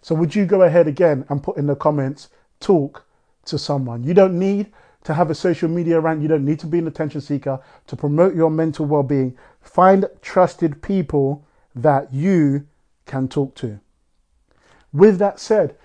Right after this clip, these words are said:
we also know that one of the best ways to promote good mental health is to be your brother's keeper. And isn't it funny that God has a sense of humor in that he will send you to help people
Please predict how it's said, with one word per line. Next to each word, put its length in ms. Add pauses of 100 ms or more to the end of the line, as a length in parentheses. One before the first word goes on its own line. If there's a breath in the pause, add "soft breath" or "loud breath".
(100)
we 160
also 300
know 220
that 160
one 160
of 120
the 80
best 260
ways 280
to 60
promote 420
good 160
mental 380
health 320 (400 soft breath)
is 260
to 160
be 260
your 200
brother's 420
keeper. 440 (840 soft breath)
And 160
isn't 180
it 100
funny 280
that 220
God 220
has 160
a 60
sense 260
of 120
humor 360 (260 soft breath)
in 100
that 160
he 140
will 160
send 380
you 100
to 160
help 260
people 440